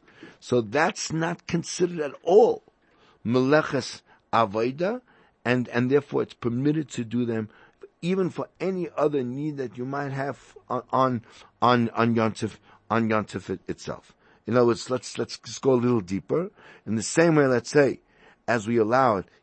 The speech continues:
carrying on Shabbos from a private domain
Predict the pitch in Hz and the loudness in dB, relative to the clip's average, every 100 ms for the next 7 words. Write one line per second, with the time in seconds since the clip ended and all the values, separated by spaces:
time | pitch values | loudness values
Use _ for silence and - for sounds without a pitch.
0 | - - 143 151 127 80 - _ _ _ | -18 -4 4 4 4 0 -10 _ _ _
1 | - - 104 110 92 131 135 123 90 - | -20 -4 0 0 -2 0 0 -2 -10 -4
2 | 127 117 101 - _ - - 101 98 92 | -2 -2 -4 -10 _ -20 -8 -6 -4 -6
3 | - 139 139 123 110 104 104 107 95 | -2 2 4 2 -2 -2 0 0 -2